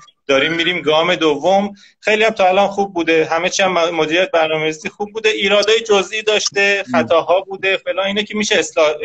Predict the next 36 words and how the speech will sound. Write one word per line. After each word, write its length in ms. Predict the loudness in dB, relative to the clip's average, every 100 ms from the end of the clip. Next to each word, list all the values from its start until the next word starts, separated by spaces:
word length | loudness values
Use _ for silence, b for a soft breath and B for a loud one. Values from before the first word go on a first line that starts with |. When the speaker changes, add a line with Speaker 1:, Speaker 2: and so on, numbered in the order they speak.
| -6 -8 _ _ -2
Speaker 1:
درستش 500 | 0 0 -4 -8 -6
کرد. 240 | -8 -8 b b b b _
مسیر 460 | -4 -4 -2 -4 0
درسته، 600 | 0 0 0 2 2 2
ساختار 680 | 0 0 0 0 2 2 2
حکومت 460 | -2 -6 -2 0
هم 80 | 0
ایرادی 360 | 2 2 2 0
نداره، 460 | 0 0 0 0
قانون 580 | -2 -2 0 2 0 0
و 300 | 0 -2 -4 _ -6
همه 260 | -4 -2 -2
چی 160 | 0
هم 200 | 0 0
سر 220 | 0 0 2
جاشه، 300 | 0 0 -2 -4
اوکی، 320 | -4 -2 -4
مشکل 420 | -4 -8 -6 -4
نداره." 260 | -4 -6 -12 _ B B B B -4
اینها 340 | -2 0 2
رو، 80 | 4
اینا 300 | 4 2 2
رو 100 | 2
می‌گیم 300 | 0 0 -2
که، 320 | 0 0 2
یعنی 120 | 0 -2
می‌خوان 500 | 0 -2 -2 -8 _ _ _ _ -6
حفظ 400 | -4 -4 -2 -2
بکنن 360 | 0 2 0
همین 260 | -2 -2 -2
ساخت 340 | 0 0 0
موجود 460 | -4 -4 -4 -8 -10
رو، 80 | -8
ساختار 480 | -2 -2 0 0 0
حقوقی 320 | -4 -8 -8
رو. 120 | -10